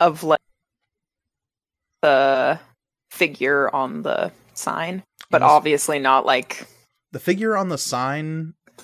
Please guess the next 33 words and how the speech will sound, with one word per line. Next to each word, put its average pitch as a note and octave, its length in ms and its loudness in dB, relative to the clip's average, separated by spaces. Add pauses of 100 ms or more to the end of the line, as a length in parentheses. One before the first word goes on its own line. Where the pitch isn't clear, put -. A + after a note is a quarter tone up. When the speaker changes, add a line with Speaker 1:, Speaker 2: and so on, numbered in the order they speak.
Speaker 2:
looks A#2+ 420 -4
cartoonish - 720 -12
in G#2+ 140 -12
comparison G#2+ 480 -12
to G#2+ 60 -14
what G2+ 140 -12
this A#2 140 -8
person A2+ 260 -10
actually G2+ 240 -14
looks A2 180 -12
like. D3 300 -6
Speaker 1:
Yeah. - 360 -2
Speaker 2:
And A2 260 -10
you C#3 140 -6
thought D3 360 2
on B2+ 160 -4
the A#2+ 100 -6
sign, B2 340 -4
it A#2 40 -8
was A2 120 -10
like, A2+ 120 -8
"Oh, E3+ 140 0
that's C3 220 -4
a C3+ 40 -2
bit A2+ 200 -8
much," G#2 340 -12
in A2 120 -8
terms A2+ 280 -12
of, A2 120 -14
like, G#2+ 220 -12 (600)
nineties C3 1040 -6 (100)
comic B2+ 400 -6
book - 520 -10